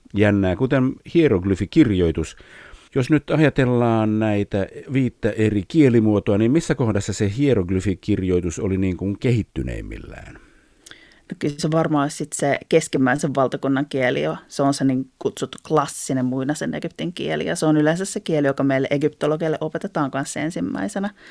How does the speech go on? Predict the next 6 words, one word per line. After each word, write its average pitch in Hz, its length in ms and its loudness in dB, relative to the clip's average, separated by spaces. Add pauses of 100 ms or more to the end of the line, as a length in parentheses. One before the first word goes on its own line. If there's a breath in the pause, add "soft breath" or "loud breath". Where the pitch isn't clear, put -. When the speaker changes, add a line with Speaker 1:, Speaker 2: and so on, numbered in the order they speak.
(520 loud breath)
Speaker 2:
Siinä 160 380 2
vaiheessa 143 580 2
siinä 143 300 0
kielessä 147 560 0
pystytään 143 640 -4
alkaa 139 400 -2